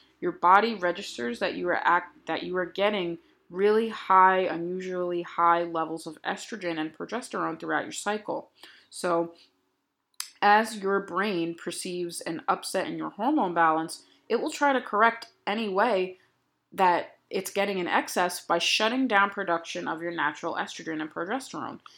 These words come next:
And this shutoff may be why some women actually express that it takes years to return to a normal, healthy menstrual cycle after they come off the, the birth control pill. So it's so complex, and it's mind-boggling to me that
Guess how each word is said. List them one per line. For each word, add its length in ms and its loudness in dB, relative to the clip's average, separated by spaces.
And 180 -4
this 140 -2
shutoff 560 0
may 220 -4
be 180 -2
why 320 2
some 360 -2
women 360 -4
actually 600 0
express 640 -2
that 140 0
it 120 -2
takes 340 -10
years 720 -2
to 220 -4
return 460 -2
to 140 -8
a 60 -4
normal, 540 0
healthy 520 -4
menstrual 480 -4
cycle 540 -4
after 320 4
they 120 -2
come 260 -6
off 280 -4
the, 320 -8
the 80 -10
birth 280 -4
control 340 -10
pill. 260 -12
So 460 -4
it's 200 -2
so 540 -2
complex, 600 -4
and 120 -4
it's 160 -10
mind-boggling 720 4
to 160 -16
me 160 -6
that 360 0